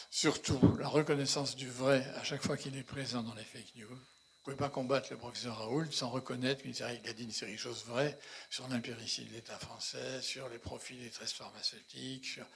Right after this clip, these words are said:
tout ça, c'était vrai, et c'est pour ça qu'il était convaincant. Mais en fait, derrière tout ça, il y a une question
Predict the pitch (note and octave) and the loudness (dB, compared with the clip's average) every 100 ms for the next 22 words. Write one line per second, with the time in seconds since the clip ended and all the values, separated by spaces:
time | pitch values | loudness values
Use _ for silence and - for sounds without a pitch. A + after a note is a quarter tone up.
0 | - - - C3+ F3 - - - B2+ C3+ | -20 -16 -8 0 0 0 -8 -14 -10 -2
1 | D#3+ C#3 - - B2+ - - C#3 - B2+ | -2 -2 -6 -8 -8 -12 -10 -10 -12 -18
2 | B2 C3 C#3 B2 A#2 - A#2+ _ - - | -16 -18 -16 -16 -18 -20 -20 _ -20 -20
3 | - - - - - _ - C#3+ C3+ E3 | -20 -20 -20 -20 -20 _ -10 -6 0 0
4 | C#3 C#3 C3+ - E3 - D3+ D#3 C3 B2 | 2 4 2 0 -2 2 4 4 0 -6
5 | C3+ - C#3+ C3+ C3+ | -8 -8 -6 -6 -8